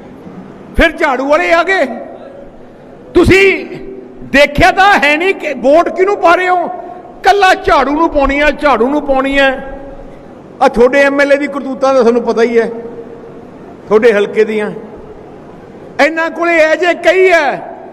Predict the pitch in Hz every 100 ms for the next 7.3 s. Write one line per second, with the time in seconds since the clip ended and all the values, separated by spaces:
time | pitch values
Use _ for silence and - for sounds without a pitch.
0 | - - 330 330 302 294 302 349 349 339
1 | 311 330 339 302 - 349 330 311 - 302
2 | 285 214 - - - - - - - -
3 | - - 320 339 330 320 339 339 339 330
4 | 339 330 330 320 311 311 320 320 254 208
5 | - - - - 226 330 381 370 359 330
6 | 311 320 320 311 311 311 349 381 359 330
7 | 311 302 226